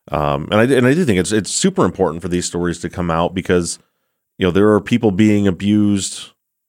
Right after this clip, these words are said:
children being abused right now as we speak that are going through the same thing. And I think the more and more,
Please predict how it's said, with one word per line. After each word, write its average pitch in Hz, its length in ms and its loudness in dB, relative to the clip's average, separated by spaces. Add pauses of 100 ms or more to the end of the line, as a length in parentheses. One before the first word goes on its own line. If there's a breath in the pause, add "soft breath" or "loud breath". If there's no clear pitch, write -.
(140)
children 101 420 2
being 95 280 2
abused 92 680 0 (300)
right 104 220 2
now 104 320 0 (160)
as 85 180 0
we 85 140 -2
speak 135 400 -2
that 82 120 -4
are 82 40 0
going 90 180 0
through 85 100 -8
the 85 80 -4
same 85 280 -2
thing. 87 460 -2 (500)
And 82 80 0
I 85 60 2
think 82 140 0
the 87 80 2
more 87 360 4
and 85 80 0
more, 85 640 2